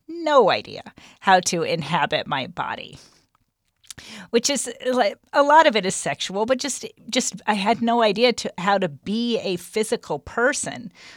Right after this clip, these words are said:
with a body. <laughs> Like, I, I talk a lot about my breasts. And when I was in seventh grade, I remember riding the bus to school. It was the first day of school in seventh grade, and we lived in the country, and I was riding the bus to town, and I was wearing a,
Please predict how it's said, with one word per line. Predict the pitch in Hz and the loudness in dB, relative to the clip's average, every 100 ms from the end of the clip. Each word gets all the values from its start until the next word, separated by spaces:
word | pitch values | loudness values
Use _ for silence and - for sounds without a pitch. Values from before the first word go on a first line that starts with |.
| - | -14
with | 185 208 254 247 | 0 4 4 2
a | 165 | 0
body. | 165 233 269 - - - | 2 4 2 0 -10 -12
<laughs> | - | -4
Like, | 247 240 | 0 2
I, | 226 208 - 269 - - - - 302 226 | 2 -2 -2 -4 -4 -6 -12 -8 -8 0
I | - 202 190 - - - - | 4 6 4 -2 -16 -18 -12
talk | - 254 254 | 0 2 4
a | |
lot | 220 196 | 6 6
about | 180 156 | 6 2
my | 123 139 | 2 -2
breasts. | - 139 113 - - - - - - - _ _ - | -2 -4 -4 -6 -8 -12 -16 -20 -20 -20 _ _ -12
And | 196 180 170 165 - _ _ | -4 -2 -2 -4 -8 _ _
when | 202 202 | -4 0
I | 208 | 2
was | 208 | 0
in | 208 190 | -2 -4
seventh | - 220 220 214 - | -4 -4 -4 -6 -8
grade, | - 82 67 - - - - - | -10 -8 -10 -14 -16 -20 -20 -16
I | 175 | -10
remember | 175 175 180 175 170 160 - - _ _ | -8 -6 -8 -6 -8 -8 -10 -18 _ _
riding | - 175 175 175 | -6 -4 -4 -6
the | 151 | -8
bus | - 156 - | -6 -8 -8
to | - | -12
school. | - - 117 | -12 -10 -8
It | 131 | -6
was | 180 | -4
the | 175 | -6
first | - 185 - | -4 -4 -4
day | 202 | -8
of | 196 | -8
school | - 165 151 | -8 -6 -6
in | 160 | -6
seventh | - 147 196 | -8 -8 -8
grade, | - 151 170 - - - - | -8 -8 -8 -12 -20 -18 -10
and | 196 196 190 - | -6 -6 -6 -6
we | 202 | -4
lived | 190 208 | -2 0
in | 233 | 0
the | 247 | -2
country, | 247 208 202 220 208 | -2 -4 -2 -2 -2
and | 202 | -2
I | |
was | 190 190 | -2 -2
riding | 180 202 | -2 -2
the | 214 | 0
bus | 208 190 | 0 0
to | 254 | -4
town, | 233 - 214 190 190 | -4 0 2 2 0
and | 185 | 0
I | 180 | 0
was | 180 | -2
wearing | 180 165 165 160 | -4 -2 -2 -4
a, | 143 127 | -4 -6